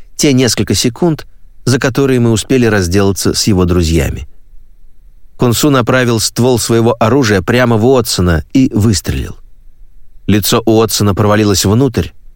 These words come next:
а в следующую секунду из него гейзером хлынула умна кровь.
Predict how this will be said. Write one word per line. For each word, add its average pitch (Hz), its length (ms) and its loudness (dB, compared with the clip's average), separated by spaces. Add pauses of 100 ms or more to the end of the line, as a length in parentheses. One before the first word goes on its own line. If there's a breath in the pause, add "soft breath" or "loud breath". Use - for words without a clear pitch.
а 113 120 0
в 101 60 -2
следующую 117 640 0
секунду 95 640 0 (360 soft breath)
из 135 180 2
него 131 220 2
гейзером 127 640 2
хлынула 113 680 2
умна 92 280 2
кровь. 80 360 -2